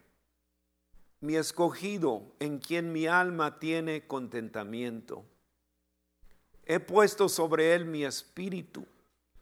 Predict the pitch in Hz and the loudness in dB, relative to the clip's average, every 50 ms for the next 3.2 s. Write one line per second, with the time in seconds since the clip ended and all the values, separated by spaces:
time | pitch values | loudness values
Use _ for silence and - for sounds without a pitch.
0 | - _ _ _ _ _ _ - - - 131 127 123 - - 151 156 151 156 160 | -20 _ _ _ _ _ _ -16 -6 -2 -2 -2 -2 -2 0 0 2 2 2 4
1 | 147 156 156 165 175 170 - - 151 135 - - - 170 180 170 - - 170 160 | 4 6 6 6 6 4 0 -6 -6 -6 -6 -6 -4 -4 -4 -4 -4 -2 -2 0
2 | 151 139 123 123 123 120 117 - - - - 160 175 180 170 147 117 - - - | 0 -2 -4 -4 -6 -8 -6 -6 -6 -6 -2 0 0 0 0 -2 -6 -14 -18 -20
3 | - - - _ | -20 -20 -20 _